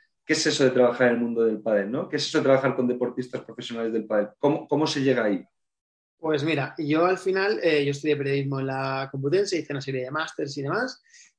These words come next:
Speaker 2: pero la realidad es que, eh, mi gira dio un vuelco cuando decidí meterme en los banquillos de fútbol. Entonces,
Speaker 1: Ujú.
Speaker 2: empecé ahí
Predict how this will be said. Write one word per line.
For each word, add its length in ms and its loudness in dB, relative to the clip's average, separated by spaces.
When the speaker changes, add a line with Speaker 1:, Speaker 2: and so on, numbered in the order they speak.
Speaker 2:
pero 600 4
la 120 0
realidad 320 0
es 100 -4
que, 300 -4
eh, 560 2
mi 420 -2
gira 300 2
dio 140 6
un 80 4
vuelco 240 6
cuando 260 2
decidí 580 0
meterme 300 -2
en 60 2
los 120 0
banquillos 320 0
de 80 -2
fútbol. 320 -8
Entonces, 300 2
Speaker 1:
Ujú. 100 -8
Speaker 2:
empecé 460 -2
ahí 500 4